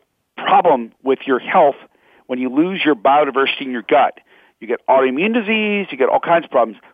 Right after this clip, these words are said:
flare-ups in asthma, Crohn's disease. You get lots and lots of problems when you lose the biodiversity of bacteria in the gut.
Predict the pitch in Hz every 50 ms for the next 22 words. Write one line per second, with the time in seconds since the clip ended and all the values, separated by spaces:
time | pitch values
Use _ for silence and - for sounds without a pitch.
0 | _ - - 151 160 156 151 - - 131 - - 160 170 180 185 175 147 156 180
1 | 175 170 - - - 160 160 165 160 - - 156 135 143 151 147 147 147 147 139
2 | - - - - - - - - - 220 226 208 - - 139 135 143 175 196 214
3 | 214 - 170 160 165 156 156 - 143 - - 165 170 165 156 143 143 123 123 127
4 | 120 120 117 143 165 190 185 156 - 107 - 135 139 147 147 139 120 131 135 127
5 | - 147 127 101 127 120 - - 135 123 120 113 127 113 -